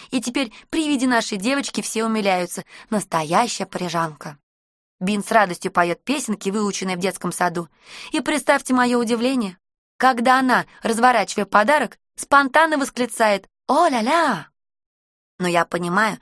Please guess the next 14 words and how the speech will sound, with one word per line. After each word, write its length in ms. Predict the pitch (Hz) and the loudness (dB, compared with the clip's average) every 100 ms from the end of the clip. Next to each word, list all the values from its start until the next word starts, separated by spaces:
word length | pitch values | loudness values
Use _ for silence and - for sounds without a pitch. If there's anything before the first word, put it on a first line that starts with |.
| - - | -18 -16
что 200 | - 226 | -8 -2
ребёнок 460 | 240 254 254 247 214 | 0 2 2 2 0
билингва 500 | 254 277 277 202 180 _ _ _ - | 0 0 0 -2 -4 _ _ _ -6
не 120 | 320 | -6
просто 420 | 302 294 214 - | 0 0 0 -4
повод 340 | - 269 254 254 | -2 0 0 -2
умилиться 460 | 220 202 202 208 202 | -2 -2 -2 -4 -4
на 100 | 196 | -4
вечеринке, 640 | 196 196 180 165 - 156 _ _ _ _ - | -4 -4 -4 -6 -10 -16 _ _ _ _ 0
а 140 | 196 | 0
двуязычие 720 | 208 208 226 196 285 - 190 - _ - | 2 -2 -2 -2 -4 -2 -6 -8 _ -6
не 140 | 220 | -4
просто 360 | 196 196 - 214 | 0 -2 -2 0
навык. 440 | 247 262 175 - | 2 2 -2 -10